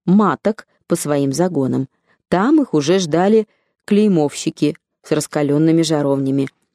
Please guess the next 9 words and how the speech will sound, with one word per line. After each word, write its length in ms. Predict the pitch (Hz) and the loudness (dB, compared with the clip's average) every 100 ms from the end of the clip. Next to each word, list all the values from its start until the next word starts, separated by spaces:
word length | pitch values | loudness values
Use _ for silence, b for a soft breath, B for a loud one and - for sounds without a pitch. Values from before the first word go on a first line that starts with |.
| _ _ | _ _
Ковбои 600 | - 185 180 190 269 214 | -4 -2 -2 0 2 2
набрасывали 720 | 165 175 240 285 220 196 196 185 B - | 2 0 0 0 0 0 0 -2 B -2
лосо 400 | 185 185 - 269 | -2 -2 0 2
на 120 | 190 | 2
телят 440 | - 151 151 160 | 0 0 0 -2
и 80 | 269 | -2
припечатывали 800 | 262 202 156 - 165 190 156 143 | -2 0 -2 -2 -2 -2 -2 0
им 120 | 147 | 0
клейма, 540 | 160 156 143 139 139 | 0 0 0 2 0